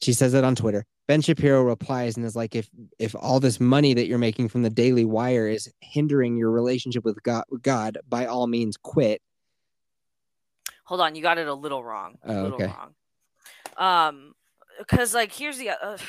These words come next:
Speaker 2: <sighs> okay, here's the other piece. I, I found the video, but I haven't watched it yet. Apparently,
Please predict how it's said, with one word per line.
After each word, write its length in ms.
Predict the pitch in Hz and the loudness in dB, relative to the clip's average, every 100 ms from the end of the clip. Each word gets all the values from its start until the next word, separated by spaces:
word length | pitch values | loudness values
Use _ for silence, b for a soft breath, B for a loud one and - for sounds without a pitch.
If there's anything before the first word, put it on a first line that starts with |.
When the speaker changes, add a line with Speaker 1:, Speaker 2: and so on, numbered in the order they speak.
| - | -18
Speaker 2:
<sighs> 260 | - - - | -18 -20 -18
okay, 160 | - | -18
here's 280 | 160 220 254 | -18 -14 -12
the 120 | 208 | -8
other 180 | 196 190 | -8 -8
piece. 280 | - 175 - | -14 -14 -14
I, 120 | - 180 - | -14 -18 -16
I 160 | 160 - _ 190 | -16 -16 _ -8
found 260 | 190 220 | -8 -8
the 80 | 175 | -12
video, 320 | 165 151 135 | -16 -14 -14
but 80 | 127 | -12
I 60 | 135 | -12
haven't 240 | 151 135 | -12 -14
watched 340 | 127 135 - | -10 -10 -12
it 60 | 135 | -16
yet. 260 | 120 - - b b b b b b b - | -14 -14 -16 b b b b b b b -6
Apparently, 680 | 196 233 262 269 254 214 | -6 -4 -4 -4 -10 -12